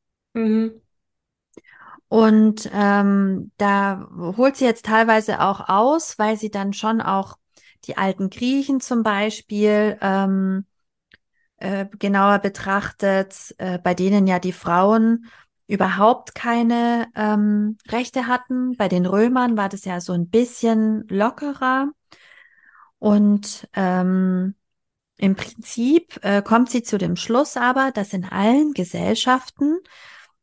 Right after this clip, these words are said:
Speaker 2: das, äh, Prinzip Patriarchat, wie sie schreibt, ähm, eine Übung in Stereotypisierung ist. Und, äh, wir Menschen
Speaker 1: Mhm.
Speaker 2: in der Psychologie wissen wir, wir versuchen ja unsere Umwelt zu sortieren,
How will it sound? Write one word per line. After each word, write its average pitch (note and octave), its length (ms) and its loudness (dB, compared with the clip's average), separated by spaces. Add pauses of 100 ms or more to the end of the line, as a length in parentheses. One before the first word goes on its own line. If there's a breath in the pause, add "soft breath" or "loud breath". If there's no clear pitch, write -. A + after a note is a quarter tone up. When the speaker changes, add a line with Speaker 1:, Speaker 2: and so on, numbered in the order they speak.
(380)
Speaker 2:
das, G3+ 440 2
äh, F#3 200 -2
Prinzip F#3+ 560 -2
Patriarchat, G3+ 1300 -2 (120)
wie G3+ 140 -4
sie F#3+ 220 -6
schreibt, G3 800 -2
ähm, G#3 520 2 (360 loud breath)
eine G3 540 2
Übung A#3 340 -2
in G#3+ 140 -2
Stereotypisierung A#3 1160 0
ist. - 360 -10
Und, F3+ 360 -4
äh, F3+ 200 -4
wir F3 100 0
Menschen F#3+ 500 0
Speaker 1:
Mhm. C4+ 60 -2
Speaker 2:
in F3 180 0
der D#3+ 80 0
Psychologie F#3 680 0
wissen A#3 440 0
wir, A#3+ 400 0 (760)
wir G#3 120 2
versuchen G#3+ 440 0
ja G3+ 120 4
unsere F#3+ 220 -2
Umwelt G#3+ 400 0
zu G3 100 -8
sortieren, G#3 640 0